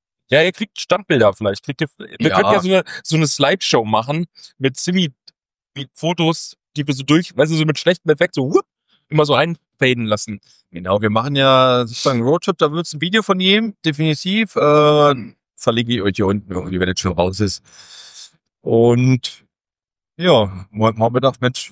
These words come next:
Speaker 2: wir fahren ja heute hier jetzt in die Schweiz.
Speaker 1: Mhm. So einen kleinen Trip mal.
Speaker 2: Zigtausend Stunden unterwegs. Und dann haben wir gesagt, können wir auch mal ein bisschen quatschen.
Speaker 1: Können wir das ja mal nutzen und einfach mal die Zeit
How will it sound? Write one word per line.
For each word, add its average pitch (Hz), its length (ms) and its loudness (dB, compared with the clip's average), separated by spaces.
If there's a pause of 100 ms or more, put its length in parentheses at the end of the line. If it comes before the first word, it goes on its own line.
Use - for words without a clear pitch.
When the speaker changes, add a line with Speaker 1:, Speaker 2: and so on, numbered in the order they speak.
Speaker 2:
wir 139 120 -6
fahren - 260 0
ja 123 160 2
heute 127 280 0
hier 120 420 2
jetzt 120 180 -8
in 117 100 -4
die 98 60 -8
Schweiz. 120 640 0
Speaker 1:
Mhm. 117 600 -2 (280)
So 123 80 2
einen 123 80 -6
kleinen 127 260 0
Trip 147 180 -6 (120)
mal. 117 100 2
Speaker 2:
Zigtausend 123 460 0
Stunden 147 320 2
unterwegs. 135 680 0
Und 113 300 -10
dann 113 340 0
haben 110 120 -2
wir 117 60 -4
gesagt, 113 180 -2
können 113 120 -4
wir 120 120 2
auch 110 120 -6
mal 117 200 -2
ein 113 60 -8
bisschen 110 220 -8
quatschen. - 380 -6 (800)
Speaker 1:
Können 160 160 0
wir 175 40 2
das 165 140 2
ja 151 80 4
mal 135 100 4
nutzen 156 280 -2
und 156 100 2
einfach 160 300 0
mal 139 180 0
die 131 100 -6
Zeit 151 480 -2